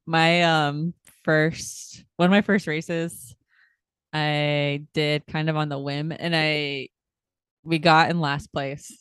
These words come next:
<laughs> Me, me and, like, my sister, my cousin, and my two cousins. Yeah.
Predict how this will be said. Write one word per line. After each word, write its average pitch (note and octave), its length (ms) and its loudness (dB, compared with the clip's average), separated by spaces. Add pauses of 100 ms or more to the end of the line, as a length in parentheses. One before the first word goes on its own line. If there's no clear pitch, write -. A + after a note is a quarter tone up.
(160)
<laughs> D4 600 4
Me, D4 380 0 (380)
me A3+ 300 0
and, G#3+ 140 0
like, F#3+ 280 -4 (440)
my F#3 260 -2
sister, F#3+ 720 -2 (180)
my F3 140 -6
cousin, F3+ 720 0
and F#3 200 -2
my F3 100 0
two G3+ 180 -2
cousins. E3 520 -4 (100)
Yeah. D#3 260 -2